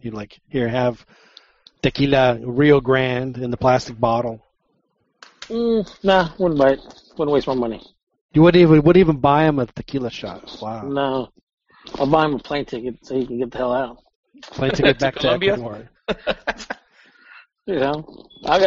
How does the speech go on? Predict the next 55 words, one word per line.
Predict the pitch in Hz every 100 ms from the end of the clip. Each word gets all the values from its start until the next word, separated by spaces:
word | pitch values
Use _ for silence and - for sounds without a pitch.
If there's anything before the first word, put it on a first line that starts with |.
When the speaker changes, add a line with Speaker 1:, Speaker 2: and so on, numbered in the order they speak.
| 190
Speaker 2:
I | 160
just, | - - -
I |
don't | 139 196
know. | 202 165
It's | 117
just, | - 143 - _ _ _ _ _ -
they're, | 156 151 147 160
they're | 147 139
very, | 151 170 170 160 139 117 - _ _ _ _ _ _ _ _ _ _ - _ -
you | 151
know, | 139
they, | 123 139
they, | 135 139
they | 135 135 131
get | 175 -
caught | 175 165
up | 156
in, | 143 139 120 110 92 - 80 - - - _
in | 127 120
fights | - 131 139 143 131
and | 123
yellow | 139 131
cards. | - 123 131 135 135 131 -
They're | 120 110 110 73 - - - -
kinda | 151 151
like, | 147 127
you | 151 135
know, | 117
they're | 110
ball | 110 135 147
hogs. | 139 143 147 147 139 151
You |
know, | 147
th-, | 147 156
you | -
know | 185
how | 180
they're, | 170 175
they're, | 147
that | 127 123 -
saying | 151 151
that, | 135 113
that | 117
sometimes, | 143 131 135 131 123
you | 123
know, | 117
a | 110
forward | 131 131 120
is | -
supposed | - 123 -
to | _
be | 127
a | 120
little | 120 117